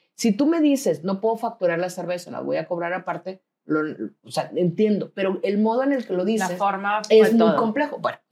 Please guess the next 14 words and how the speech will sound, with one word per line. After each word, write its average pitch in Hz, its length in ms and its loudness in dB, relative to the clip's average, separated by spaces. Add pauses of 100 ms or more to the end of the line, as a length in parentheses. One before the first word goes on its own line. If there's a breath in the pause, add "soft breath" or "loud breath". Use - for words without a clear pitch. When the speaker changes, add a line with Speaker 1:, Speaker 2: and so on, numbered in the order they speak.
(600)
Speaker 1:
ese 226 280 2
güey, 220 360 0
después 190 520 -2
de 294 60 -2
mucho 269 320 -4
tiempo, 185 420 -4 (240)
me 202 140 2
invitó 196 340 2
a 190 80 2
cenar, 196 540 -4 (360)
ya 165 360 2
en 185 100 -2
una 180 320 -4
cena, 180 680 0